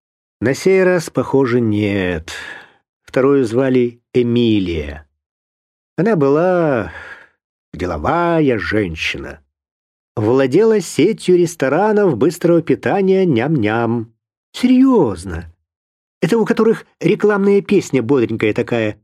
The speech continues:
«Расскажи своим друзьям, сытный завтрак здесь, в Ням-ням», тихонько напела Любава. Да, она.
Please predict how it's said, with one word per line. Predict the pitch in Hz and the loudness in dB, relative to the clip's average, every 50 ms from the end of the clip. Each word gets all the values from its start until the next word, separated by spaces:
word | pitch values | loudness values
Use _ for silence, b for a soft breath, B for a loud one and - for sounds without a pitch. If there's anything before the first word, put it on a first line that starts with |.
| _ _ - | _ _ -2
«Расскажи | 156 156 170 165 - - 165 147 165 180 | -2 0 0 -2 -2 -2 0 0 2 0
своим | 160 - 156 151 151 139 | 0 2 0 2 2 2
друзьям, | 127 135 135 113 110 165 220 240 240 226 208 - _ _ _ | 0 0 0 0 0 0 0 2 0 0 -2 -4 _ _ _
сытный | - - - - 185 170 - - 135 147 139 | -20 -4 0 0 0 2 0 0 0 0 0
завтрак | 113 104 123 131 139 - - - 147 143 | 0 0 -2 -2 -2 -4 -4 -2 -2 -2
здесь, | 147 135 131 156 202 226 220 - - - | -4 -2 0 0 0 0 0 -2 -4 -6
в | 107 | -2
Ням-ням», | 117 156 180 196 202 226 269 269 247 180 - - _ _ _ _ _ | 0 0 0 0 0 0 2 2 0 -2 -4 -8 _ _ _ _ _
тихонько | - - - - 110 120 143 - 131 | -10 -6 -4 -2 -2 0 0 0 -2
напела | 123 113 - 127 113 | -2 0 0 0 0
Любава. | 117 117 120 127 120 98 78 73 73 73 76 _ _ _ _ _ _ - | 2 2 0 0 -2 -2 -4 -6 -8 -12 -16 _ _ _ _ _ _ -12
Да, | 110 98 101 113 147 202 214 202 | -8 -4 -2 -2 0 -2 -2 -2
она. | 151 143 135 110 107 110 117 117 | -2 -2 -2 -2 -2 -4 -6 -10